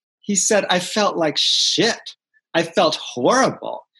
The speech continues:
It was a horrible, horrible, horrible experience. I couldn't wait to get out of there." And I said, "Well, what was the follow-up treatment?" And he said, "Well, you know, there's a virus."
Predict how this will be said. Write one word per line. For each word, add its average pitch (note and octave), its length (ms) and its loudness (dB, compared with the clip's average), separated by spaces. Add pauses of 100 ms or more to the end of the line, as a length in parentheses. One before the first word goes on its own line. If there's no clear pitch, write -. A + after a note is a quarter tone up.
(140)
It F#3+ 60 4
was F#3+ 180 6
a F3 60 4
horrible, A3 1000 0
horrible, F3+ 720 2
horrible D#3+ 420 2
experience. F3 540 -2
I C#3 60 -2
couldn't C#3+ 220 0
wait D#3+ 220 2
to C#3+ 60 -2
get D#3 160 2
out F3 200 2
of G#2+ 100 -4
there." - 240 -6 (540)
And D#3+ 120 2
I E3+ 120 2
said, E3 180 0
"Well, E3+ 200 4
what E3+ 220 2
was F#3+ 180 -4
the G#3 100 0
follow-up F3 720 0
treatment?" A#2 440 -6 (500)
And D#3 120 -2
he F#3 160 0
said, F#3 220 -2
"Well, G3+ 160 0
you A#3 120 -2
know, F#3 160 0
there's F3+ 220 0
a F3 60 0
virus." D3+ 720 0